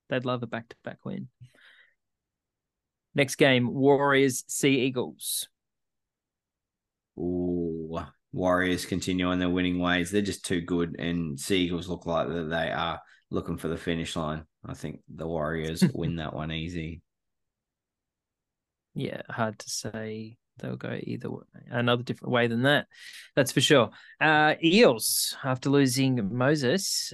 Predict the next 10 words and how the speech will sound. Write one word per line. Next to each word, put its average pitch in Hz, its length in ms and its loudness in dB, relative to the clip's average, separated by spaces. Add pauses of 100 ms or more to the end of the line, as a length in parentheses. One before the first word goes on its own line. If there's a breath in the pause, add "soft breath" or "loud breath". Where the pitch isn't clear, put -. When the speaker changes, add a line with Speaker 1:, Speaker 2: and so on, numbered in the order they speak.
(120)
Speaker 1:
uh, 127 260 -4
against 135 520 0
the 123 100 0
Roosters. - 560 -2 (840)
Speaker 2:
Ho, 110 100 4
ho, 92 200 2
ho. 90 600 2 (520 soft breath)
Lucky 107 800 4 (760)
Roosters. 85 920 -2 (1600 soft breath)
Uh, 143 60 0